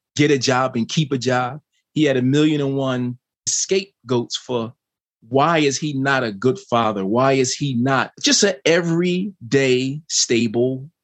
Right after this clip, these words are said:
man? He was full of B S. He was full of B S. So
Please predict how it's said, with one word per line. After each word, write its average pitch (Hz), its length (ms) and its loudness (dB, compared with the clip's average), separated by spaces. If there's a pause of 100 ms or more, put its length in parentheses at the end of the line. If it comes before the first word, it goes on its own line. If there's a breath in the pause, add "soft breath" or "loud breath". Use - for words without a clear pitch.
(120)
man? 143 480 -2 (1040)
He 170 100 0
was 156 140 2
full 180 180 0
of 139 100 2
B 120 200 0
S. - 320 -10 (260)
He 175 80 0
was 143 140 -2
full 151 180 -2
of 120 80 -4
B 101 160 -6
S. - 140 -6
So 127 280 0